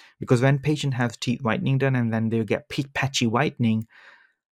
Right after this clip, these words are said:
so where the enamel is, they will get whiter, but not where the <laughs> dentine is. And you don't want patient to feel, um, dissatisfied, if that makes sense.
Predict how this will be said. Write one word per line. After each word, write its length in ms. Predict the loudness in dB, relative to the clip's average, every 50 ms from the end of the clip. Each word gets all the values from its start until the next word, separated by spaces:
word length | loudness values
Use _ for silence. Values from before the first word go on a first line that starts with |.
| _ _ -16
so 160 | -4 -4 0
where 220 | 2 4 4 4
the 160 | 4 4 2
enamel 360 | 4 4 4 4 4 4 2 2
is, 180 | 2 0 -2
they 160 | -4 -4 -2
will 120 | -2 -2 -2
get 220 | -2 -2 -2 -2
whiter, 380 | -4 -4 -4 -4 -2 -4 -4 -2
but 160 | -2 -4 -4 -4
not 360 | -4 -2 0 0 0 0 -2 -6 _
where 180 | -6 -4 -4 -4
the 100 | -4 -2
<laughs> 60 | -2
dentine 500 | -2 -2 0 0 2 2 2 2 2 0
is. 120 | -2 -2 -4
And 280 | -4 -2 -2 -2 -4 -6 _ -18 -20 _ _ _ _ -8
you 100 | -4 -2
don't 120 | 0 0
want 180 | 0 0 -2 -2
patient 320 | -2 -2 -2 0 -2 -4
to 60 | -4
feel, 360 | -4 -2 -2 0 0 -2 -4 -8 _ _ _ _ -20 _ _ _ _ -20 _ _ _ _ -20 _ _ _ _
um, 580 | -4 -2 -2 -2 -2 -4 -4 -4 -4 -6 -8 -10 _ _ -20 -18 _ -2
dissatisfied, 680 | -2 0 0 0 -2 -2 -2 -6 -8 -8 -10 -12 -12
if 80 | -12 -12
that 120 | -10 -10
makes 260 | -8 -10 -10 -12 -12
sense. 260 | -12 -12 -12 -12 -14